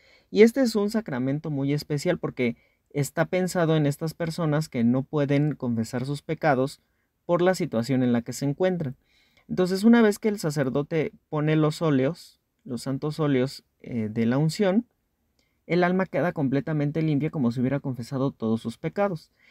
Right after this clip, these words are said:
Entonces, es sumamente importante este sacramento. Eh, el que vaya un sacerdote a, a implementar este sacram-, este sacramento cuando la persona ya está muy mal o cuando ya, este, está muy delicada, ¿sí? Que puede morir.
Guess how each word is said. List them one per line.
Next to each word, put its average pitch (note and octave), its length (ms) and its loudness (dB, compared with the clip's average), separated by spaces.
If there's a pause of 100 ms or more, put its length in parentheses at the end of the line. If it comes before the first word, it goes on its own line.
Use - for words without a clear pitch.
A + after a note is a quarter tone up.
(100)
Entonces, E3 340 0
es F3+ 320 0
sumamente F#3+ 680 2
importante D3 580 -6
este D3+ 220 -6
sacramento. B2+ 720 -2 (720)
Eh, B2 280 0
el C#3+ 120 0
que C#3+ 140 0
vaya D3+ 240 2
un E3+ 80 -2
sacerdote C#3 640 -2
a, C3+ 140 -2
a A#2+ 100 0
implementar A2+ 520 0
este C#3 200 -6
sacram-, D3+ 540 -4
este C#3+ 300 -6
sacramento D#3+ 680 -2 (400)
cuando F#3+ 260 4
la G3 120 4
persona D3 440 -2
ya C3 120 2
está C3+ 240 -6
muy C3 220 0
mal C3 440 0
o C3 120 -12
cuando A2 300 -2
ya, A#2+ 360 2
este, A#2+ 720 -4 (440)
está C3 240 -6
muy C3 160 2
delicada, D3 540 2 (100)
¿sí? - 200 -8
Que C3 120 -4
puede A#2+ 240 0
morir. C3 420 2